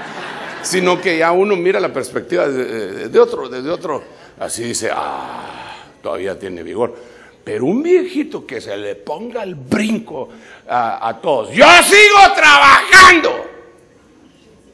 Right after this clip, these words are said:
Cuando hay un montón de gente de cincuenta años que se quieren jubilar. "Ya no quiero trabajar, ya no, ya no". Y un viejito que, "No, yo voy a predicar, me voy a, me voy a, a morir en el púlpito".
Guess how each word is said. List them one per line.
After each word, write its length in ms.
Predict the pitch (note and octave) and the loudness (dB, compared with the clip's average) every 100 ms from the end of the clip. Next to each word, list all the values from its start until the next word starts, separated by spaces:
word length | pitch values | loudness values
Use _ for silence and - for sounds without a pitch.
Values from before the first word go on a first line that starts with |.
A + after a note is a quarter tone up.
| _ - | _ -2
Cuando 220 | C4 C4+ | 2 2
hay 60 | |
un 80 | E4 | 2
montón 280 | F4 D4+ D#4+ | 2 2 2
de 140 | E4+ | 4
gente 260 | B3+ D#4 E4 | 4 4 6
de 160 | C4+ A3 | 4 4
cincuenta 600 | C4 G#3 C4 C#4+ C#4 C#4+ | -2 -2 2 2 2 0
años 180 | C#4+ | 0
que 100 | A#3+ | -2
se 80 | F#3 | -2
quieren 240 | A3+ C#4 A3 | 2 2 2
jubilar. 440 | A3+ G#3+ B3+ F#4+ B4+ - - _ _ _ _ - - - - - - - - - - - - | -2 0 2 0 -2 -12 -20 _ _ _ _ -20 -20 -20 -20 -20 -20 -20 -20 -20 -20 -8 2
"Ya 100 | C#4+ | 4
no 100 | B3+ | 6
quiero 200 | B3 A3 | 6 6
trabajar, 340 | G#3+ E3 F3 | 4 4 4
ya 160 | B3 D4+ | 4 4
no, 180 | D#4 | 2
ya 140 | A#3 C#4 | 2 2
no". 140 | A#3+ - - - | 2 -4 -18 -4
Y 120 | A#3 | 2
un 120 | E4 | 4
viejito 320 | F#4 D#4+ F4 C#4 | 4 0 0 -2
que, 120 | G#3+ | 2
"No, 180 | A#3 G#3+ | 4 6
yo 220 | E4+ F#4+ | 8 8
voy 160 | F#4 | 8
a 160 | G#4 G4 - | 8 6 6
predicar, 680 | C#4+ D4 C#4+ C#4+ C4+ - B3+ | 8 8 8 6 4 6 8
me 160 | C#4 | 10
voy 160 | C#4 D#4 | 10 8
a, 160 | D#4 - - - | 6 -2 -14 -4
me 160 | A3+ B3 | 4 6
voy 300 | B3 B3+ D4 | 6 4 2
a, 340 | C#4+ C4+ G#3+ | 2 4 4
a 40 | A#3+ | 6
morir 320 | B3 C#4+ G4 G#4 G4+ - C#4 C#4+ | 6 6 8 8 8 8 6 8
en 80 | |
el 260 | D#4 D#4+ E4+ - - - | 8 8 6 0 -12 -2
púlpito". 800 | - - C5 - - B3+ - | 8 10 10 8 0 -4 -8